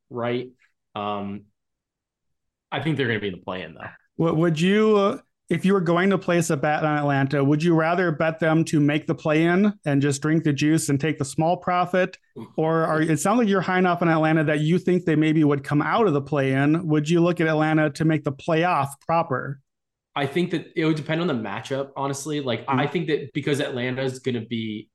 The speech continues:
Speaker 1: I have them closer to, like, the seven, eight part of the bracket as opposed to the nine, ten. So, like, I would probably just look at them and say, like, "All right, like, are," I probably am just gonna not play them. And then depending on who they play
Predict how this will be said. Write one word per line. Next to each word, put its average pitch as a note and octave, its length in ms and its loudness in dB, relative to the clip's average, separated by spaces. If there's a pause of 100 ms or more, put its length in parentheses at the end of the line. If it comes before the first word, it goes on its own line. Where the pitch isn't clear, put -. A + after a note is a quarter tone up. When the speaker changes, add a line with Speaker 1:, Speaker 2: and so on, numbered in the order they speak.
(220)
Speaker 1:
I D3+ 160 -4
have D3 300 -2
them C3+ 340 -2
closer C3 420 -4
to, B2 140 -4
like, G#2+ 180 -8
the G#2+ 60 -12
seven, A#2 540 -6
eight A#2 340 -8 (340)
part C3+ 180 -2
of B2+ 60 -4
the B2+ 60 -4
bracket B2 640 -4
as B2 160 -4
opposed A#2+ 580 -6
to A2+ 360 -2
the A#2+ 200 -8
nine, A2 400 -8
ten. A2 420 -12 (220)
So, - 180 -6
like, B2+ 240 -2
I C3 120 -2
would C#3 120 -2
probably D3+ 300 -2
just B2+ 240 -8
look A#2+ 160 -6
at B2 120 -8
them A2+ 440 -8 (200)
and A2+ 120 -10
say, C3 120 -6
like, A2 340 -6
"All C3 60 -2
right, G#2 340 -2
like, A2 240 -8 (280)
are," C3 320 -4
I C3 80 -4
probably D3 340 -2
am A#2+ 100 -6
just A2 180 -12
gonna A2+ 140 -6
not G#2+ 340 -4
play B2+ 180 -2
them. C3+ 300 -4
And A#2+ 100 -6
then A2+ 160 -4
depending C3 300 -6
on A2+ 180 -8
who B2+ 100 -6
they A#2+ 160 -4
play A2 540 -8